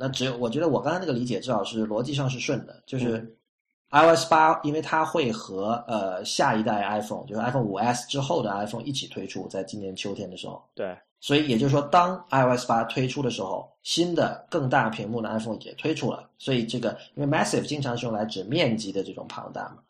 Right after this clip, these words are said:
Speaker 2: 对。
Speaker 1: 所以，所以，所以对于所有其他的人来说，都是“massive”的一件事情，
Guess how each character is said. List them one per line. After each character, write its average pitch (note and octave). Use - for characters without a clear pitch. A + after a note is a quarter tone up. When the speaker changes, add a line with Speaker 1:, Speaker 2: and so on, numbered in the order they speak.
Speaker 2:
对。 G#2
Speaker 1:
所 -
以， -
所 B2
以， B2
所 B2
以 A#2+
对 B2+
于 B2
所 C3
有 C#3
其 A2+
他 C3
的 C3
人 G2
来 F#2
说， F#2
都 G#2+
是 F#2+
“massive” G#2+
的 -
一 -
件 -
事 -
情， -